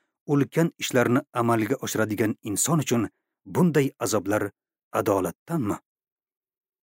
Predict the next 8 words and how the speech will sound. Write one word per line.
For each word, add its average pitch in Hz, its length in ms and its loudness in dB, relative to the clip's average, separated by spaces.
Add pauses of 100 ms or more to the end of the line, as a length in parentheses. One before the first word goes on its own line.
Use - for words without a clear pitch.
(260)
Biroq 131 340 4 (420)
Xudoning 131 460 4
saboqlari 107 640 2 (300)
bu 107 200 -2
bilan 104 280 0
tugamadi. 95 600 -4 (640)
Soqi 135 460 2
ham, 135 260 2